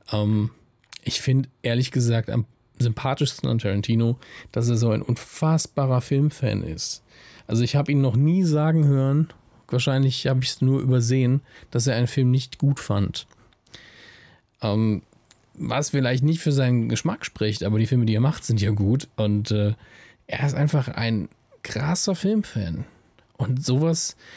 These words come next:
also ich mag Leute, die, die eine starke Begeisterungsfähigkeit haben. Und ich erinnere mich besonders an die Zeit, als Kevin Smith damals Clerks zwei gedreht hat, was ja ein relativ großes Risiko für ihn war.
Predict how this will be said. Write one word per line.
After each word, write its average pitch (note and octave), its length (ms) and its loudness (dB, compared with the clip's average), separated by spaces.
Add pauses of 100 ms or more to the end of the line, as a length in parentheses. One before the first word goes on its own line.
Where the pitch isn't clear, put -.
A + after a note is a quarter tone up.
(520)
also B2 180 2
ich B2 120 0
mag C3+ 240 2
Leute, C3+ 260 2
die, A#2 300 2
die A#2+ 180 2
eine A#2+ 140 4
starke B2+ 340 -2
Begeisterungsfähigkeit A#2 1000 0
haben. G#2+ 260 2
Und F#2+ 120 0
ich - 60 -2
erinnere A#2 220 2
mich B2 160 0
besonders B2 540 2
an A2+ 340 0 (880)
die A2 80 0
Zeit, A#2 500 -2
als A2+ 220 0
Kevin B2 220 2
Smith B2+ 200 0
damals A#2 320 0
Clerks - 300 -2
zwei A2+ 240 0
gedreht A2+ 320 0
hat, G#2 100 0
was G#2 180 -2
ja A2+ 60 2
ein G#2+ 120 2
relativ A2+ 420 2
großes - 380 -2
Risiko B2+ 340 2
für G#2+ 180 0
ihn G#2 120 2
war. G#2 240 2